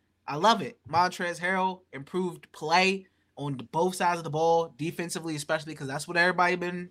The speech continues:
you know, a little iffy about. But, Ed, what's your, what's your opening thoughts, man?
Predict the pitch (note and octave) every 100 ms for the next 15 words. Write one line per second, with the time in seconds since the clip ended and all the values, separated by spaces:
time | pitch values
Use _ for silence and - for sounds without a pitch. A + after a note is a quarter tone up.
0 | _ E3 D#3 D#3 D#3+ E3+ F#3 F#3+ G3 G#3+
1 | E3+ C#3+ C3+ C3+ - _ _ _ _ D3+
2 | C3+ F#3 G3+ E3+ F#3+ G#3 G#3 A#3 A3+ A3+
3 | A3 A3 - - C#3+ E3